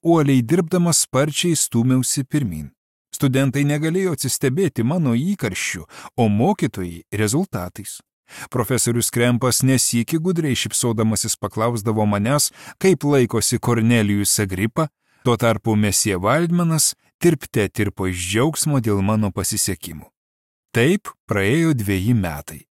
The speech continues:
Per tą laiką nė sykio nebuvau nuvažiavęs į Ženevą. Visą savo sielą sudėjau į tyrinėjimus, karštai vildamasis, kad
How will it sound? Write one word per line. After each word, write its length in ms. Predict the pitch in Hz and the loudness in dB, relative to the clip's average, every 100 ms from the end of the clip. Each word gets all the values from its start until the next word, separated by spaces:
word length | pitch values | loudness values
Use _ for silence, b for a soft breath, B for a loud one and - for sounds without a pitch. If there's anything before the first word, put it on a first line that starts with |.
| _ b b - | _ b b -2
Per 140 | 139 | -2
tą 140 | 127 147 | 2 2
laiką 440 | 135 147 - 147 - | 4 2 2 0 2
nė 280 | 127 135 120 | 4 4 4
sykio 400 | - 165 180 165 | 2 0 0 2
nebuvau 440 | 131 117 113 143 127 | 2 2 2 4 4
nuvažiavęs 640 | 113 110 127 135 113 - | 4 2 0 0 -2 -2
į 60 | 110 | -2
Ženevą. 540 | 113 117 135 98 131 b b | 2 2 2 -2 -8 b b
Visą 300 | 135 190 180 | -2 0 2
savo 320 | 151 160 151 147 | 2 0 0 0
sielą 460 | - 180 185 135 | 0 0 0 2
sudėjau 480 | 117 123 117 160 156 | 0 0 2 2 2
į 160 | - 135 | -2 -6
tyrinėjimus, 920 | - 131 123 117 135 170 156 143 - | 0 2 4 4 2 2 2 0 0
karštai 480 | 135 120 - 151 131 | -2 -2 -2 2 2
vildamasis, 800 | 107 151 196 147 113 98 107 - | 2 2 2 2 2 0 -4 -6
kad 240 | - 147 | -4 -6